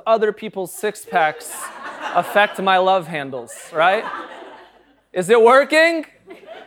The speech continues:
No? And I think part of that is in the physical world, we know that to be true. We know how difficult it is to pull off a six-pack. We know that I will need to drink more water than margaritas.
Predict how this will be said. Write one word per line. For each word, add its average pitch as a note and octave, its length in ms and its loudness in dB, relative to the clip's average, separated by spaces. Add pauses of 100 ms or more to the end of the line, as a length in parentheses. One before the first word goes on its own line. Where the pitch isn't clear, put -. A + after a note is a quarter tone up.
(560)
No? C4+ 300 -6 (1400)
And A3 100 0
I C#4 40 0
think D4+ 240 -4
part D#4 340 2
of A#3 120 0
that F3+ 320 2
is F#3+ 120 -2
in A#3+ 160 0
the A3+ 60 0
physical D4 480 0
world, B3+ 220 4
we A#3+ 100 -2
know A3+ 160 2
that A3 180 2
to G#3 60 -8
be F#3 100 -6
true. B2+ 280 -8 (680)
We G#3 160 -2
know B3+ 320 4
how B3+ 180 2
difficult A#3+ 640 -2
it A3 200 -2
is A3 300 2
to - 80 -8
pull A3 280 2
off G3 180 2
a F#3 40 -10
six-pack. - 600 -6 (520)
We G#3+ 140 0
know B3 340 4
that A3+ 120 0
I A3 80 4
will A3+ 120 2
need A#3 240 0
to A#3+ 80 -4
drink A3 360 -4
more A3+ 580 2
water G#3 560 2
than G3 220 -6
margaritas. F#3+ 800 -2